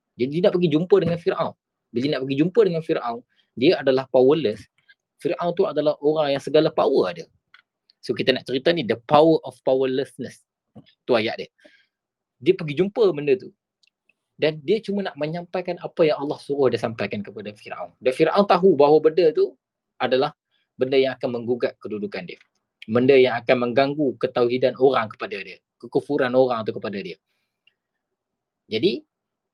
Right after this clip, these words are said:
bila dia beritahu benda macam tu dan dia tahu segala, ah, macam-macam akan berlaku, Fir'aun akan buat macam-macam. Fir'aun nak bunuh dia berapa lama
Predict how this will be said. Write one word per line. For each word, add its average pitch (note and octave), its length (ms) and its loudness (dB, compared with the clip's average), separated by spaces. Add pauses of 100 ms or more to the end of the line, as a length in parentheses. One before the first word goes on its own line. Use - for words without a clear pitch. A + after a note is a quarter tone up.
bila C3 320 2
dia C3 160 4
beritahu D#3+ 560 -2
benda D3 160 0
macam C3 240 -4
tu A3 240 -4
dan C3 160 2
dia D3+ 160 2
tahu G#3 320 0
segala, D3+ 640 0
ah, D3 240 -10
macam-macam E3+ 560 -2
akan E3 80 -2
berlaku, C3+ 320 -4 (240)
Fir'aun G3+ 320 -8
akan G3+ 160 0
buat D#3 160 -2
macam-macam. B2 400 -6 (160)
Fir'aun C3 320 -6
nak B2+ 80 -6
bunuh C3+ 240 -2
dia B2+ 80 0
berapa B2 320 0
lama B2 140 -4